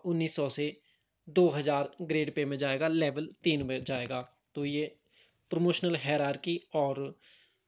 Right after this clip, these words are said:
पे स्केल की हायरार्की में ये अंतर है।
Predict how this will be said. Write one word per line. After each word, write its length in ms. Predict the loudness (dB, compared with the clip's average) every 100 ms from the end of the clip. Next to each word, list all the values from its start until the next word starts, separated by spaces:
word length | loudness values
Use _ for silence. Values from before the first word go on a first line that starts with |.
| _
पे 140 | 2 2
स्केल 300 | 2 -4 -4 -4
की 80 | -4
हायरार्की 500 | -2 0 -2 -4 -6
में 180 | -8 -10 -8
ये 160 | -6 -6
अंतर 280 | -8 -8 -8
है। 240 | -6 -8